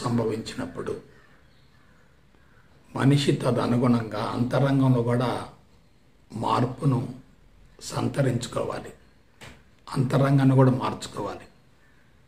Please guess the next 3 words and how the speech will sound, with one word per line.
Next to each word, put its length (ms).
లేదా 340
పరిసరాన్నైనా 840
మార్చాలి. 500